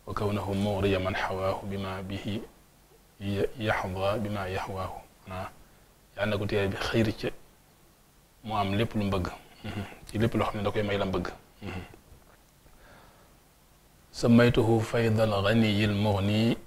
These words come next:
fi nazmi maani suluki yughni. Kon léegi nag ñëw na ci wax turu téere bi. Mu ne kon maa ngi ko tuddee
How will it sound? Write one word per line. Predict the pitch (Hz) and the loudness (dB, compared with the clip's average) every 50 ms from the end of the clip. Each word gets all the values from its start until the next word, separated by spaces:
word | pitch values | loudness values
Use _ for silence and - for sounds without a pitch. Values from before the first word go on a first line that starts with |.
| - - - - - | -20 -20 -20 -20 -20
fi | - - 120 107 104 101 | -8 -2 0 2 2 2
nazmi | 101 101 104 107 104 98 98 104 104 | 2 0 0 0 0 0 0 0 0
maani | 101 101 101 101 98 98 101 104 104 | 0 0 0 0 0 0 0 -2 -2
suluki | - - - 101 101 101 104 98 | -4 -4 -4 -4 -4 -2 -2 -2
yughni. | 98 101 95 87 90 92 - - - - - - - - _ _ - - - _ _ - _ - _ _ _ _ - | 0 0 -2 -4 -6 -8 -8 -12 -20 -20 -20 -20 -20 -20 _ _ -20 -20 -20 _ _ -20 _ -20 _ _ _ _ -20
Kon | - 101 107 117 - - - - - - - - - - - - - | -16 -10 -6 -6 -6 -6 -8 -18 -20 -20 -20 -20 -18 -18 -16 -10 -4
léegi | 110 107 107 | 0 0 0
nag | 104 101 104 104 | 2 2 0 0
ñëw | 107 110 110 | 0 0 0
na | 104 101 101 | 0 -2 -4
ci | - - - - - - - - | -4 -4 -6 -6 -6 -10 -16 -14
wax | - 113 110 104 - - - | -8 -4 -2 -2 -2 -4 -8
turu | - 117 107 104 | -4 -4 -4 -2
téere | - - 107 101 98 | -2 -2 -2 0 0
bi. | 95 - - - - - - - | -2 -4 -8 -12 -20 -20 -20 -18
Mu | 104 | -16
ne | 98 - | -14 -12
kon | - 107 | -10 -8
maa | 104 104 104 104 | -6 -6 -6 -6
ngi | 107 | -8
ko | - 104 | -10 -10
tuddee | - - 104 95 101 123 - | -8 -4 -2 0 0 -2 -4